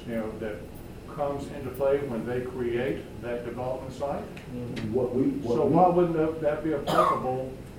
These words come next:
Speaker 1: I see Ted.
Speaker 3: What we said, David, at that time was that that was private property rights, and that was up to the developer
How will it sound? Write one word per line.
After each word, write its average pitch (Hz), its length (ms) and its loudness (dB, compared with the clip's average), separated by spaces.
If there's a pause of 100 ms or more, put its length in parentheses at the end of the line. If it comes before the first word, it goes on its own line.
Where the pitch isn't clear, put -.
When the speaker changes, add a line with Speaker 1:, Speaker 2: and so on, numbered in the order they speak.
(480)
Speaker 1:
I - 80 -8
see 139 100 -6 (100)
Ted. 147 400 -2 (680)
Speaker 3:
What 127 240 2
we 170 160 4
said, 143 340 6
David, 123 560 2
at - 80 -2
that - 220 4
time 120 360 2
was 107 340 4
that - 300 -4
that - 200 -2
was - 100 -6
private - 420 -4
property - 380 -2
rights, 139 360 -4
and 151 140 -2
that - 140 0
was - 260 -4
up - 160 -8
to 110 60 -6
the 101 120 -4
developer 98 760 -2